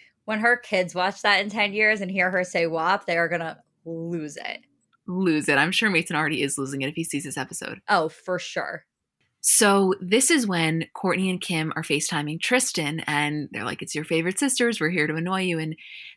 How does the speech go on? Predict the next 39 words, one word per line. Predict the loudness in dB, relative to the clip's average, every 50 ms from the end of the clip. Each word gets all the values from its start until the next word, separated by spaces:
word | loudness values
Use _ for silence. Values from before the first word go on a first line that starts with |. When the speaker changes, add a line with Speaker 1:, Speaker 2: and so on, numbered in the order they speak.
| _
Speaker 2:
they're | 2 2 4 4
basically | 4 2 2 2 2 2 2
just | 2 4 4
having | 4 4 4 2
this | 0 0 0
back | 0 0 0 0
and | -2 -2
forth | -2 -2 -2 0
with | 0 -2 0
him | 0 -2
because | -2 -2 -2 -4 -4
he | -4 -2 -2 -2 0
really | 0 0 0 2 2 2
wants | 2 0 0 0 -2 -2
Chloe | -4 -4 -4 -2 -2 -2
to | -2 -2
come | -4 -6 -4 -4
to | -6 -4
Boston. | -2 -2 -2 -2 -4 -6 -6 -6 -6 -4 -4 -4 -6 -6 -4
And | -2 -2 0 0 0 -2 -2 -4 -8 -12 _ _ _ _ _ _ _ _ _ _ _ _ _ _ _ _ _ _ _ _ _
I | 2 4
don't | 4 4
know, | 4 4 4 2 0 -4 -8 -12 _ _ _ _ _ _ _ _ _ _ _ _ _ _
as | 4 4 4 2
protective | 0 -2 -2 -2 0 0 -2 0 0 0 0
as | 2 0 0 0
these | 0 0 0 2 0 0 -2 -2 -6 -8 _ _ _ _ _ _
women | -2 0 0 2 2 2 0
are | 0 2 2 2 2 2 0 0
over | -2 -4 -2 -2 -4
each | -2 -2 -2
other | -2 -2 -2
and | -2 -2
this | -2 -4 -4
family | -2 -2 -2 -2 -2 -4 -4 -2
is | -4 -4 -2 -4
over | -4 -2 -4
each | -4 -2 -2
other, | -2 -2 -2 -2 -4 -6